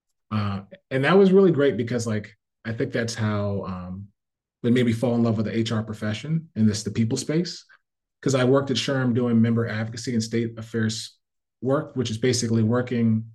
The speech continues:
with sherm members, and it was about a hundred eighty-five thousand members worldwide at that point, helping them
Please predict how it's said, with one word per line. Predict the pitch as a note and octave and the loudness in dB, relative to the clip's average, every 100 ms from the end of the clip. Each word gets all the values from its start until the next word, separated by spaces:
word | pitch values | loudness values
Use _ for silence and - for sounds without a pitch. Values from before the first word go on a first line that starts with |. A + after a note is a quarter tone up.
| _ _ _ _ _ | _ _ _ _ _
with | G#2+ C3+ C#3+ - | -4 -2 -2 -6
sherm | - - B2+ | -10 -4 -2
members, | B2 A2+ A2 A2+ A2 | 2 2 2 2 0
and | A2+ | 0
it | |
was | A#2 | 0
about | A2 A2+ | -2 -2
a | |
hundred | G#2+ B2 B2+ | -4 -4 -4
eighty-five | A#2 A2 A2 G#2+ | -4 -4 -6 -6
thousand | A2 G#2 | -6 -4
members | G#2 G2+ G#2 | -4 -4 -6
worldwide | G#2 G2+ G2+ G#2 | -6 -4 -4 -4
at | G#2+ | -4
that | A2+ A2+ | -4 -6
point, | C#3+ E3+ - _ _ _ _ _ | -6 -6 -8 _ _ _ _ _
helping | D#3 D#3 D3 | -2 0 0
them | C#3 C3 B2+ B2+ C3 | 0 0 0 -2 -6